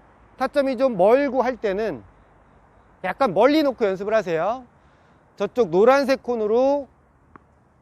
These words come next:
예, 밑으로 올려서 밑에서 조금 나갔네요. 예, 이렇게 단식 라인과 복식 라인 사이에 떨어지게, 이거는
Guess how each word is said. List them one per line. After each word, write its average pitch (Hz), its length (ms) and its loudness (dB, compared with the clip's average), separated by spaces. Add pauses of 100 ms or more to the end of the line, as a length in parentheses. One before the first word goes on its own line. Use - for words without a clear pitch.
(760)
예, 117 260 -14 (280)
밑으로 254 340 2
올려서 208 400 2
밑에서 226 760 2 (1700)
조금 185 160 -16
나갔네요. 196 580 0 (2000)
예, 104 200 -18
이렇게 208 600 0 (380)
단식 254 420 -2
라인과 262 560 2
복식 196 320 -10
라인 220 260 -6
사이에 247 460 -6
떨어지게, 226 540 -2 (640)
이거는 233 640 0